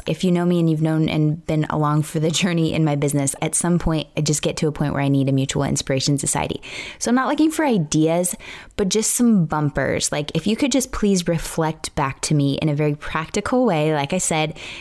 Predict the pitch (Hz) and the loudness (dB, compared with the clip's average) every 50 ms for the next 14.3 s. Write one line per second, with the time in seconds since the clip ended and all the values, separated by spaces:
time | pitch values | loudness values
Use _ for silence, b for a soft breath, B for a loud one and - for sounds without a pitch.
0 | B - - - 170 170 - 165 156 151 - 151 160 180 185 165 165 160 160 - | B -6 -2 -2 0 0 0 -2 -2 0 -2 0 0 2 0 0 0 0 0 0
1 | - 147 151 156 156 160 165 185 175 - - 160 151 160 156 156 156 147 147 151 | 2 2 2 4 4 2 2 0 0 0 -2 0 0 2 2 2 0 2 2 2
2 | 160 170 160 147 143 139 - 143 143 147 143 - - 135 131 127 - - - - | 2 4 2 2 0 0 -2 -4 -4 -2 -2 -2 -2 -2 -4 -4 -4 -6 -4 -4
3 | - - - 160 151 - - 143 131 131 - - - B B B B B B B | -4 -2 -2 0 0 0 0 -2 -2 -2 -4 -6 -10 B B B B B B B
4 | B B B _ _ - - - 208 202 185 175 180 170 165 160 156 151 147 147 | B B B _ _ -20 -8 -4 -4 -2 0 0 0 0 0 0 0 0 0 0
5 | 143 143 - - 131 135 - - 139 131 - - 147 - - - - - - - | -2 -2 -2 -2 -4 -2 -2 -2 -2 -2 -2 -4 -4 -6 -6 -6 -6 -6 -6 -6
6 | - - - - - - - 160 156 151 147 147 - - - 170 165 - - 175 | -6 -6 -6 -6 -4 -2 0 0 0 2 0 0 -2 -2 -2 -2 -2 0 0 -2
7 | 156 156 - - - 151 143 139 131 - - 131 - 151 - - - - 175 - | -2 0 0 0 0 0 0 0 0 0 -2 -4 -2 -4 -4 -2 -4 -6 -6 -4
8 | - - 151 151 156 151 156 156 - 147 147 - 156 139 139 135 135 135 - - | -4 -2 0 0 0 0 0 0 -2 -2 -2 0 0 0 0 0 0 -2 -2 -4
9 | 151 - 139 131 - - - - - 139 131 123 123 131 - - 139 139 - 143 | -4 -2 -2 -2 -2 -4 -4 -2 -2 0 0 0 0 0 -2 -2 -2 -2 -2 -2
10 | 143 139 139 139 139 139 - - 147 143 156 139 135 - 156 147 143 147 - - | -2 0 0 -2 -2 -2 -2 -4 -2 -2 -2 -2 -2 -2 -2 -2 -2 -4 -2 0
11 | 175 170 160 151 131 131 - - - 135 131 131 143 147 - 151 147 139 151 156 | 0 2 2 2 0 0 -4 -4 -6 -4 -2 -2 -2 0 -2 -2 -2 0 0 0
12 | 160 170 180 190 180 - 202 196 - - 202 190 - - - 131 - - 147 143 | 2 2 2 0 0 0 -2 -4 -2 -4 -2 -2 -2 -2 -2 -2 -2 -2 -4 -4
13 | - - - 147 139 143 139 147 143 139 143 135 139 143 - 143 131 - - - | -2 -2 -2 0 0 0 -2 -2 -2 -2 -2 -2 -2 -2 -2 -2 -2 -4 -6 -6
14 | - - - 156 143 151 | -6 -4 -2 0 0 0